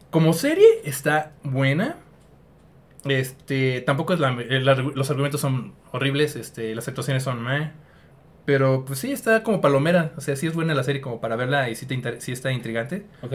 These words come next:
Speaker 1: Este, no es muy inteligente, es-, tiene muchos fallos en sus argumentos.
Speaker 2: <laughs>
Speaker 1: Y en especial si, sí, ¿no?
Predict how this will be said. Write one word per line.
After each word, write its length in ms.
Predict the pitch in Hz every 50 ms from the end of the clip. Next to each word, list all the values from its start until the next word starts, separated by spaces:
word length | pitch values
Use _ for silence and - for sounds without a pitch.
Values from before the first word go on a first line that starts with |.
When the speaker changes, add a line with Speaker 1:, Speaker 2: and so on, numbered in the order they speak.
| 147 165 - - - - -
Speaker 1:
Este, 720 | 120 120 113 110 - - - - - 117 113 113 113 113 104 117
no 120 | 131 139
es 80 | 147 143
muy 120 | 151 147 135
inteligente, 680 | 123 127 117 117 113 - 127 123 120 147 160 180 170 127
es-, 120 | - -
tiene 220 | - 127 123 127 123
muchos 280 | 123 120 - 135 131
fallos 280 | - 123 117 120 120 120
en 80 | 123 113
sus 140 | - 117 123
argumentos. 500 | 117 113 113 117 120 127 151 175 175 - - - - -
Speaker 2:
<laughs> 340 | - - - 160 135 135 131
Speaker 1:
Y 140 | 147 147 147
en 80 | 143
especial 420 | 143 135 - 147 135 147 147 143 143
si, 520 | 139 151 139 131 131 123 123 120 113 - -
sí, 200 | - - 220 269
¿no? 200 | 269 240 254 269